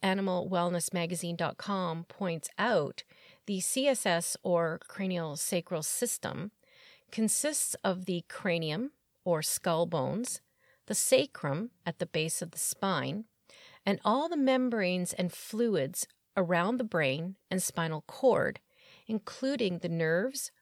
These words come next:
vessels, and organ systems. Interesting with C S T is that it works with the rhythm similar to the animal's heartbeat, but is a result of the pumping of cerebral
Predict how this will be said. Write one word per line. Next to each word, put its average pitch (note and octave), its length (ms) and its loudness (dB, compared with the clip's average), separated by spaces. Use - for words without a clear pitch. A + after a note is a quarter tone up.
vessels, E3 720 -2
and - 200 -2
organ E3+ 340 0
systems. - 760 -6
Interesting A#3 1000 0
with F#3+ 340 2
C F#3 260 -2
S D3 160 -4
T - 460 -8
is G3+ 220 0
that F#3+ 300 0
it A3 160 2
works B3+ 500 2
with - 180 -4
the F3+ 120 -4
rhythm G3+ 480 4
similar G3+ 720 0
to - 80 -8
the F#3+ 180 -4
animal's F#3+ 420 0
heartbeat, - 760 -8
but G#3 220 4
is A3 220 2
a G3+ 100 2
result G3 760 2
of F#3+ 140 0
the F#3 60 -4
pumping B3 520 0
of F3+ 120 0
cerebral G3+ 840 0